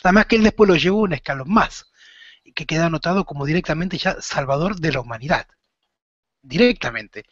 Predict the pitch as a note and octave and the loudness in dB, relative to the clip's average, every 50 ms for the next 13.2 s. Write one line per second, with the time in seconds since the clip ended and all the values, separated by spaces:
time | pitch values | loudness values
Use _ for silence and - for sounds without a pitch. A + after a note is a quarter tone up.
0 | _ _ - _ _ _ - F#3 F#3 F3+ E3+ - - C#3 B2+ - - - - - | _ _ -20 _ _ _ 0 2 2 4 4 2 2 0 -4 -6 -8 -8 -6 0
1 | D#3 D#3+ F3+ F#3 E3+ D#3 C#3 - - C#3 B2+ B2+ A#2 G#2+ - - - _ _ - | 2 4 4 4 2 -2 -6 -6 -8 -8 -8 -8 -10 -14 -18 -20 -20 _ _ -20
2 | - - - - - A#3 B3 - - A#3+ - - G#3 A3+ A3+ G#3+ E3+ D#3+ - - | -18 -18 -14 -4 0 2 4 4 4 2 4 6 6 8 6 6 4 0 -4 -6
3 | D3+ D3+ D3+ F3 E3 D3+ D3 E3 F#3 F3+ D3 - - G3+ E3+ - C3 - - - | -6 -4 -2 0 0 0 0 0 0 0 0 -2 -6 -8 -8 -10 -12 -18 -18 -16
4 | D3+ C#3 - D3 C3+ C3+ C3 B2+ B2 - C3+ C3 A#2+ - E3 D#3 C#3 B2+ - - | -16 -14 -12 -12 -10 -10 -12 -12 -14 -14 -14 -14 -6 -2 -2 -2 -2 -2 -6 -6
5 | C#3 C#3 D3 D#3 E3 D#3+ - - - - - - _ - D3 D#3 D3+ D3 - - | -4 0 2 2 2 0 -4 -18 -20 -20 -20 -20 _ -4 0 0 0 0 0 -4
6 | - E3+ D#3+ D#3 C#3 - - D3+ C#3 D#3 F3 F#3 D#3+ B2 B2 A#2+ A2 - C3+ B2+ | -4 -4 -2 -2 -4 -4 -8 -8 -6 -4 -2 -2 -2 -4 -6 -8 -10 -8 -8 -4
7 | B2 C#3 C#3+ C3+ A#2+ G#2 F#2+ D2 - _ - - - - - - - C3 B2+ A#2+ | -2 0 0 0 0 0 -2 -2 -6 _ -16 -20 -20 -18 -12 -8 -6 -6 -4 -4
8 | A2+ A#2 C3+ D#3 F#3 F#3 E3+ E3+ - - C#3+ B2 C3 C#3 D#3+ D#3 C#3 C3 B2+ - | -4 -4 -2 0 2 2 2 2 0 -6 -10 -10 -6 -4 -4 -4 -4 -4 -8 -10
9 | C#3+ B2+ - - D3 C#3 - - B2+ A#2+ C3 C3 B2 C3+ D3 C#3 A#2+ A#2 B2 C3+ | -12 -10 -6 -2 -2 -2 -2 -4 -6 -6 -6 -2 0 0 0 -2 -2 -6 -10 -10
10 | E3+ - _ _ _ _ _ _ _ - B2+ B2 C3+ - - C#3+ D3+ C#3+ B2 A#2 | -12 -14 _ _ _ _ _ _ _ -14 -12 -12 -12 -10 -10 -8 -8 -8 -10 -12
11 | - - D#3 - _ _ - - - - - - - - - - G#3+ A3+ A#3 F3+ | -12 -12 -12 -12 _ _ -20 -20 -20 -18 -18 -18 -20 -8 -2 2 4 4 4 4
12 | F#3+ F3+ G3 G#3+ A#3 - - G3 G#3+ A3 - - E3 - - E3+ E3 D#3 - - | 4 4 4 4 4 6 4 4 4 4 -2 -6 -6 -4 -4 -6 -6 -2 2 4
13 | A#3+ B3+ D4+ D4+ | 4 4 4 0